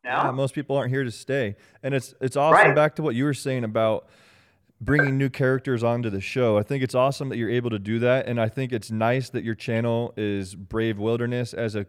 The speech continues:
Speaker 2: as opposed to Coyote Peterson. You have that brand name. Uh, you know, for me, like, with Big Doss T V, I can't just bring on, you know, Big Sean because it's Big Doss T V. So,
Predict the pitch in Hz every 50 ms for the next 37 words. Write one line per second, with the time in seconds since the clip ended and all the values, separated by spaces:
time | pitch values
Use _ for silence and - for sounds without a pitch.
0 | _ - - 110 101 104 95 - - 117 120 120 117 - - - 117 110 107 95
1 | - - 117 117 117 113 - 104 - - 131 123 120 107 - - 90 90 92 -
2 | _ - 113 110 107 110 117 117 113 113 110 104 90 98 - 107 113 110 110 113
3 | 110 104 101 98 101 107 113 123 131 127 110 95 98 98 - - - - _ _
4 | _ _ - - 110 104 101 98 104 110 110 110 110 113 104 - 123 117 120 135
5 | 139 131 120 113 107 101 107 101 98 110 117 113 110 113 107 104 101 - - 123
6 | 117 110 123 127 113 110 - - - - 104 95 98 95 107 104 104 104 104 104
7 | 101 101 101 101 98 101 101 - - - - - _ - - 107 104 101 98 101
8 | 92 90 120 113 107 101 - - 151 147 160 151 127 113 104 107 107 - - -
9 | - _ - 117 110 - 127 117 110 110 107 110 107 - - 127 120 117 123 131
10 | 143 156 147 - - - 131 110 98 101 98 92 92 - - 127 113 110 107 101